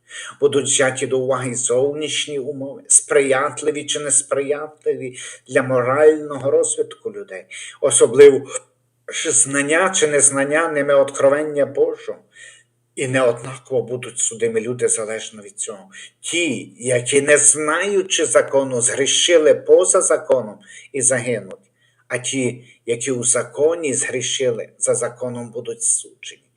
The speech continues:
Ті, які жили, не маючи писання закону, а керуючись природним законом, і будуть судимі згідно з законом, написано в совісті кожного. А які грішили,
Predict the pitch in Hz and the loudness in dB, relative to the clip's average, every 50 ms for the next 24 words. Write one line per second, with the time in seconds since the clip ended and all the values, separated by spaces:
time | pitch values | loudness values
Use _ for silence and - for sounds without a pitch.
0 | _ - - - - - - _ - - 180 165 165 156 165 - 165 160 151 - | _ -18 -16 -16 -16 -18 -14 _ -6 -2 2 2 2 2 2 -2 -2 0 0 0
1 | - 180 175 170 160 151 156 165 160 160 165 170 175 185 185 180 175 156 - - | 0 0 4 6 6 6 6 2 -2 -2 -4 -4 -2 -2 -2 -2 -4 -4 -2 -4
2 | 156 - 151 147 - - - 147 151 147 143 139 135 123 123 131 120 - - 123 | -2 0 2 2 2 0 0 -2 -6 -6 -4 -4 -4 -2 -2 -4 -4 -4 -6 -6
3 | 123 117 104 98 90 _ - - - - - _ 147 139 - - 156 147 151 151 | -6 -6 -8 -14 -18 _ -20 -20 -20 -20 -4 _ 0 0 4 6 6 6 8 6
4 | 147 143 139 127 - 139 127 - - - - 139 135 135 135 143 156 165 156 160 | 4 2 -2 -2 -2 0 0 -2 -2 0 0 4 4 6 6 6 4 2 0 -4
5 | 170 156 143 127 143 135 - - 147 147 147 143 131 127 123 - - - - - | -8 -6 -4 -2 -2 -2 -2 0 0 0 0 -2 -8 -10 -10 -16 -20 -20 -20 -20
6 | _ _ - 147 123 - 139 131 131 131 127 - - - - - 131 123 - - | _ _ -6 -6 -4 -4 -6 -4 -4 -4 0 2 2 4 4 2 0 -4 -4 -4
7 | 131 139 143 135 135 135 127 123 123 - _ _ - - - - 131 127 120 117 | -4 -4 -4 -4 -6 -6 -8 -8 -12 -18 _ _ -4 -4 -4 -4 -8 -8 -8 -6
8 | 123 120 110 - 117 117 113 - - 123 131 131 131 127 120 123 - - - _ | -4 0 0 2 0 0 -4 -4 -6 -6 -6 -4 -8 -10 -12 -12 -16 -20 -20 _
9 | _ _ 117 127 120 123 - 139 127 - - 131 123 123 123 120 - - - - | _ _ -8 -8 -8 -6 -6 -2 0 0 0 0 -2 -8 -4 -2 -2 -2 -2 -4
10 | 120 120 117 - - - - 110 - - 117 110 98 - - - _ _ _ _ | -6 -8 -8 -6 -6 -6 -6 -8 -10 -10 -12 -12 -12 -14 -18 -20 _ _ _ _
11 | _ _ - - - - _ 139 127 120 117 117 - 120 - 120 110 107 101 - | _ _ -20 -20 -20 -12 _ -4 -4 -4 -4 -4 -6 -6 -6 -6 -8 -6 -4 -2
12 | - - - 139 139 151 147 - - | -2 -2 -2 -2 -2 -4 -4 -4 -10